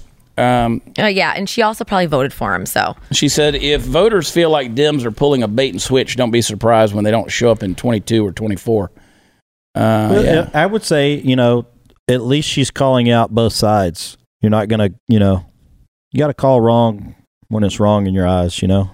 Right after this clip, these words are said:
Speaker 3: both
Speaker 1: Yeah.
Speaker 3: ways.
Speaker 1: Well, that's just me
Speaker 2: Yeah.
Speaker 1: being mean to Sur-, Susan Sarandon by talking about her. I should, I should probably repent
Speaker 3: I'm not
Speaker 1: for
Speaker 3: a
Speaker 1: talking
Speaker 3: fan
Speaker 1: about
Speaker 3: of
Speaker 1: Susan
Speaker 3: her
Speaker 2: Take
Speaker 3: or
Speaker 2: it
Speaker 3: her,
Speaker 2: back, Chad.
Speaker 3: or her
Speaker 1: I take it
Speaker 3: husband's
Speaker 1: back.
Speaker 3: politics.
Speaker 2: Take it back.
Speaker 1: Yeah. Uh, this, uh,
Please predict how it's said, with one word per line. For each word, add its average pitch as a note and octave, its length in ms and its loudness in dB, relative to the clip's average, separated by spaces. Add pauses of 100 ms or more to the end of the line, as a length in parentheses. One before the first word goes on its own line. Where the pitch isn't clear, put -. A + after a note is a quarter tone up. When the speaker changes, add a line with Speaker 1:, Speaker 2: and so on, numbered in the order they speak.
Speaker 3:
both G2+ 160 0
Speaker 1:
Yeah. F2+ 60 -4
Speaker 3:
ways. G2 320 0 (880)
Speaker 1:
Well, D3+ 140 2
that's F3 160 0
just D#3+ 160 0
me C3+ 160 2
Speaker 2:
Yeah. C3 60 0
Speaker 1:
being C3 260 4
mean A#2+ 220 4
to A#2 60 0
Sur-, A#2+ 260 -4
Susan A2 280 0
Sarandon G#2 540 0
by G#2 100 2
talking G2+ 360 -2
about E2 260 -6
her. G2 120 -6
I A2 60 -2
should, A2+ 280 -10
I F#2+ 100 -6
should - 180 -8
probably G2 260 -2
repent A#2+ 440 0
Speaker 3:
I'm E3+ 100 4
not C#3+ 80 0
Speaker 1:
for G#2 120 -8
Speaker 3:
a - 40 -16
Speaker 1:
talking G2+ 240 -4
Speaker 3:
fan A#2+ 60 0 (140)
Speaker 1:
about A2 60 -4
Speaker 3:
of G#2 140 2
Speaker 1:
Susan G#2+ 200 0
Speaker 3:
her A#2+ 60 2
Speaker 2:
Take A#2+ 100 2
Speaker 3:
or B2+ 40 4
Speaker 2:
it C3 60 4
Speaker 3:
her, B2 80 2
Speaker 2:
back, G#2+ 360 -2
Chad. D3 300 -4
Speaker 3:
or C#3 140 2
her B2+ 120 0
Speaker 1:
I - 20 0
take A#2+ 220 2
it B2 80 0
Speaker 3:
husband's A#2+ 100 0
Speaker 1:
back. G#2+ 220 4
Speaker 3:
politics. A2 240 2
Speaker 2:
Take G#3+ 80 0
it A#2 40 4
back. E3+ 420 -2 (1040)
Speaker 1:
Yeah. F#2+ 300 0 (480)
Uh, A2+ 460 2 (840)
this, B2 320 0
uh, G#2 320 0